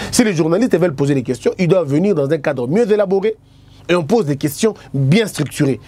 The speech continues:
Et le président est déjà préparé au, au nombre de questions qu'on va lui poser. Je ne dis pas qu'on lui donne des questionnaires, non. Mais ça, c'est le travail du bureau. Le bureau travaille, le bureau pense aux questions qu'on peut poser et le bureau travaille le chef de l'État. Il ne faut pas que le président, pour parler du verre, alouka, alouka, terme. Non.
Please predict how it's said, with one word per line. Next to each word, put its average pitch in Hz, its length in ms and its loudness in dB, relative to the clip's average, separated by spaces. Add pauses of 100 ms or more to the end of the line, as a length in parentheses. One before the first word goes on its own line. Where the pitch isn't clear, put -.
(140)
Et 202 80 4
le 220 100 2
président 202 340 2
est 254 120 0
déjà 202 180 2
préparé 185 560 -2
au, 170 120 0 (160)
au 180 80 2
nombre 202 240 0
de 151 80 -2
questions 147 260 -4
qu'on 156 100 -4
va 151 80 2
lui 147 60 -2
poser. 117 300 -6 (220)
Je 156 80 2
ne 180 40 2
dis 220 80 2
pas 254 140 2
qu'on 170 300 0
lui 170 140 0
donne 202 180 0
des 156 80 0
questionnaires, 143 420 -2
non. 170 240 0 (180)
Mais 196 140 2
ça, 262 160 -2
c'est 208 120 -2
le 151 120 0
travail 170 400 0
du 135 120 -2
bureau. 208 360 0 (260)
Le 175 120 2
bureau 220 240 2
travaille, 208 420 0
le 180 80 0
bureau 196 240 0
pense 262 380 -2
aux 180 60 0
questions 190 280 -4
qu'on 165 140 -6
peut 202 100 0
poser 165 380 -2 (160)
et 170 80 2
le 185 60 0
bureau 202 200 2
travaille 185 300 0
le 160 80 -2
chef 156 160 0
de 135 80 -2
l'État. 185 260 -2 (420)
Il 277 60 4
ne 254 60 4
faut 277 80 0
pas - 120 -8
que 220 80 0
le 175 100 0
président, 165 340 0
pour 165 160 -4
parler 165 260 -2
du 131 180 -6
verre, 156 460 0
alouka, 185 280 -2 (200)
alouka, 143 380 -2
terme. 165 340 -2 (300)
Non. 254 260 0